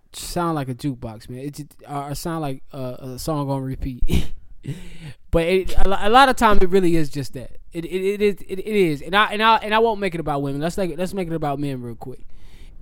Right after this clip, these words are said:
A lot of times, even with black men, just wanting respect from other colors of people. A lot of times it starts with pulling your pants up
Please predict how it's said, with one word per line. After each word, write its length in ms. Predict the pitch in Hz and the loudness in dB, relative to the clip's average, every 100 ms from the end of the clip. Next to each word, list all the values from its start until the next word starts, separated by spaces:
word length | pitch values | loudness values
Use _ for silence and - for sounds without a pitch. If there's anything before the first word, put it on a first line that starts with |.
| - | -6
A 60 | |
lot 160 | 175 220 | 0 0
of 80 | 208 | 0
times, 320 | 220 190 160 | -2 -2 -4
even 280 | - 208 190 | -8 -4 -2
with 140 | 170 147 | -2 -2
black 300 | 165 160 123 | -2 -2 -6
men, 420 | 156 175 139 117 - - - | -6 -6 -6 -8 -10 -6 -4
just 180 | 180 180 | -2 0
wanting 240 | 190 175 | 0 0
respect 420 | 156 - - 165 - | -2 -2 -2 0 0
from 280 | 156 139 117 | -2 -4 -6
other 220 | 175 165 151 | -6 -6 -4
colors 460 | - 202 190 135 | -2 -2 -2 -4
of 80 | 131 | -2
people. 420 | 123 131 - 98 - - - | -2 -2 -2 2 2 0 -2
A 20 | |
lot 140 | 285 | -2
of 80 | 233 | -2
times 260 | 226 196 175 | -4 -4 -6
it 40 | |
starts 420 | 165 196 175 156 156 | -6 0 2 2 -2
with 160 | 143 - | -4 6
pulling 300 | 202 - - | 10 10 8
your 260 | - - | 0 -8
pants 200 | 160 151 151 | -12 -18 -20
up 180 | 147 | -20